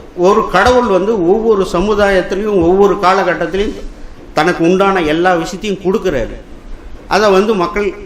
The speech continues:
ஏத்து, ஒவ்வொரு காலத்துலையும் அவங்க வந்து திசை திரும்பி போறாங்க. ஆனாலும் இப்போ வந்து இயேசு கிறிஸ்து காலத்துலையும் அதே மாதிரி தான் பண்றாங்க. பண்ணிட்டு கடைசியா இப்போ வந்துட்டு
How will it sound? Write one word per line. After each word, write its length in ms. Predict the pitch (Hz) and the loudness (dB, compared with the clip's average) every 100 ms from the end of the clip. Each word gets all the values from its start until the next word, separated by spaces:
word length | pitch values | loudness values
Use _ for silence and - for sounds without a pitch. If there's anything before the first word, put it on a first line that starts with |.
| - | -4
ஏத்து, 340 | 165 214 180 | 0 0 0
ஒவ்வொரு 320 | 160 185 202 | 2 4 4
காலத்துலையும் 500 | 196 190 214 196 254 | 2 0 0 -2 -2
அவங்க 160 | 202 185 | 0 2
வந்து 520 | 175 165 196 202 - | 0 0 -2 -4 -4
திசை 240 | 151 175 226 | -8 -6 -2
திரும்பி 300 | 220 214 190 | 0 0 -4
போறாங்க. 460 | 147 170 135 110 104 - - - - | -2 -2 -2 -6 -12 -18 -20 -20 -14
ஆனாலும் 640 | - 165 220 196 180 233 190 | -2 0 2 2 2 2 0
இப்போ 240 | 190 254 | 0 0
வந்து 220 | 226 214 | 2 2
இயேசு 300 | 190 220 - | 0 0 -2
கிறிஸ்து 240 | 208 - 170 | -6 -6 -4
காலத்துலையும் 520 | 165 175 175 220 185 | 0 0 0 -2 -2
அதே 180 | 156 190 | 0 0
மாதிரி 180 | 190 - | 0 -2
தான் 160 | 190 | -4
பண்றாங்க. 480 | 156 156 185 135 90 - - - - | -4 -2 -2 -2 -8 -12 -14 -14 -6
பண்ணிட்டு 460 | 190 226 240 202 226 | 0 2 2 0 -2
கடைசியா 440 | 185 190 - 240 226 | 0 0 -2 -2 -2
இப்போ 320 | - 160 147 | -2 -2 -2
வந்துட்டு 420 | 139 127 143 196 | -2 -4 -2 -4